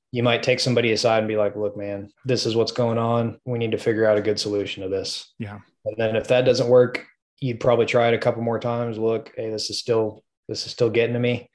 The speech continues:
Speaker 1: And from there, you might need to get a direct supervisor involved. The way rank structure works in the fire service, it's like, you got firefighters, then the next rank up is typically driver.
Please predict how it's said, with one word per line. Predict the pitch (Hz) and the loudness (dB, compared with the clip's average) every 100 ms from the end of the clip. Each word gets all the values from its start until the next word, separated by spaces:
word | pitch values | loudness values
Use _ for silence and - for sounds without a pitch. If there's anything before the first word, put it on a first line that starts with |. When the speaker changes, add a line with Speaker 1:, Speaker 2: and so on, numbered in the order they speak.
| - | -4
Speaker 1:
And | 113 110 | -4 0
from | 120 | 2
there, | 117 123 | 4 4
you | 123 117 | 4 4
might | 113 113 | 2 0
need | 113 | -2
to | 110 | -2
get | 113 113 110 _ - | 2 0 0 _ -6
a | |
direct | 113 110 110 | 0 2 0
supervisor | - 110 117 113 113 117 | -2 -6 -2 0 0 -2
involved. | 117 117 117 117 - _ - | -2 2 2 2 -2 _ 2
The | |
way | 131 | 4
rank | 143 123 135 | 6 6 4
structure | - 131 135 | 2 2 4
works | 123 123 | 2 2
in | 127 | -2
the | 113 | 0
fire | 117 117 | 2 2
service, | 113 123 117 113 - | 2 2 2 -2 -4
it's | - | -4
like, | 110 104 - _ - | -4 -4 -12 _ -8
you | 120 | -2
got | 117 | -2
firefighters, | - 127 120 131 127 127 123 - - | 0 2 4 4 4 4 0 -4 -10
then | 127 | -6
the | 117 | -2
next | 110 110 123 | -2 -2 -2
rank | 113 117 | 0 0
up | 110 | -2
is | 110 | -4
typically | - 117 117 110 | -6 -4 -2 -2
driver. | 107 104 107 117 120 | 2 2 4 2 0